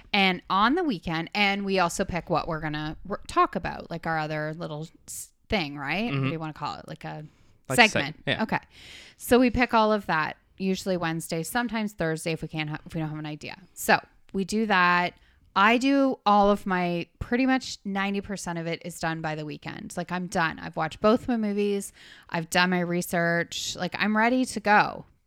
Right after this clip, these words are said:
Speaker 1: Not Jack, though. No, no. We wait till the last second.
Speaker 2: I usually start, like, preliminary notes, like, Monday, and then Tuesday.
Speaker 1: Well, Monday we watched the one movie together.
Speaker 2: Yeah.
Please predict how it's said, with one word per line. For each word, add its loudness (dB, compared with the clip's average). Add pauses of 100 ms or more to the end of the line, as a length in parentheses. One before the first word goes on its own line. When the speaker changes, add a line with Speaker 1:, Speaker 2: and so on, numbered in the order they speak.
(120)
Speaker 1:
Not 2
Jack, -2
though. 4 (300)
No, 0
no. 2 (280)
We 2
wait 2
till -10
the -6
last 0
second. 0 (340)
Speaker 2:
I -2
usually 2
start, 0
like, -2
preliminary -2
notes, -4
like, -4
Monday, 0 (140)
and -6
then -4 (300)
Tuesday. 4
Speaker 1:
Well, 8
Monday 4
we 4
watched 0
the -2
one -2
movie -6
together. -4
Speaker 2:
Yeah. 0